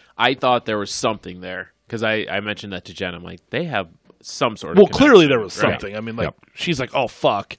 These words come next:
Speaker 1: Right.
Speaker 2: And he saw her and kinda looked away, but, like, I, it just, I didn't, it did, it's not a far-fetched, I guess, to get to where they got, but, like, I felt like they played it well enough that ear-, like, right out of the, when they started,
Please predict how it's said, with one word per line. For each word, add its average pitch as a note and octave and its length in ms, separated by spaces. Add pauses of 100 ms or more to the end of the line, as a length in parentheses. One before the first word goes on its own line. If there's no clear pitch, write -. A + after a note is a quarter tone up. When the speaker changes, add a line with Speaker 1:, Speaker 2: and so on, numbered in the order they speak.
Speaker 1:
Right. A#2+ 320
Speaker 2:
And B2 100
he D3 180
saw A#2+ 340
her A#2+ 120
and G#2+ 80
kinda A#2 200
looked A2 180
away, A#2 240
but, G#2 140
like, G2+ 260 (400)
I, A#2+ 160
it C#3+ 80
just, D#3 240 (800)
I D3 100
didn't, D#3 340
it F3+ 140
did, G3+ 160 (100)
it's - 160
not D#3+ 120
a G#2 100 (600)
far-fetched, A2 560
I A2+ 60
guess, A2 240
to - 80
get G#2+ 160
to G#2 80
where G2+ 180
they F2+ 120
got, G#2 320
but, G2 180
like, F#2+ 300 (720)
I B2 140
felt C#3+ 320
like A#2 380 (500)
they C3 140
played B2 320
it G#2+ 120
well G#2+ 320
enough G#2 380
that G2+ 140
ear-, B2+ 280
like, A#2+ 300
right C3 200
out A#2 100
of A2 80
the, G#2 40
when A#2+ 220
they A2+ 100
started, C3 380